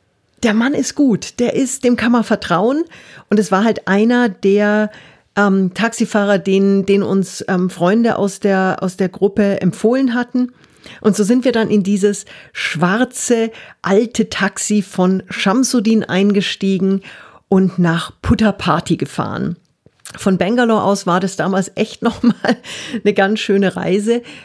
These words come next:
Äh, mehrere Stunden über sehr schlecht ausgebaute Straßen war ein echtes Abenteuer. Erste Mal in Indien, die Gerüche, die Farben, die Geräusche und dann natürlich auch die Aufregung, das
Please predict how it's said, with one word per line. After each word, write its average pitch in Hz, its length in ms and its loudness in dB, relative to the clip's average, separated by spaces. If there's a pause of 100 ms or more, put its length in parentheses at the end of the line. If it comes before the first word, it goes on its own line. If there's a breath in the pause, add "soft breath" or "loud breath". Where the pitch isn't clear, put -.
(140 loud breath)
Äh, 190 140 0
mehrere 196 500 2
Stunden 220 800 0 (300)
über 190 520 0
sehr 190 400 0
schlecht 185 400 -2
ausgebaute 175 640 -2
Straßen - 680 -2 (320 loud breath)
war 208 100 4
ein 202 160 2
echtes - 420 -2
Abenteuer. 175 680 0 (300 loud breath)
Erste 202 320 -2
Mal 185 240 2
in 202 100 4
Indien, 190 580 2
die 180 140 -4
Gerüche, 214 880 2 (280 loud breath)
die 190 120 -4
Farben, 196 800 -2
die 196 200 -2
Geräusche 208 920 0 (540 loud breath)
und 208 180 2
dann 196 160 2
natürlich 220 560 2
auch 185 100 -2
die - 160 -6
Aufregung, 208 680 2
das 180 200 -4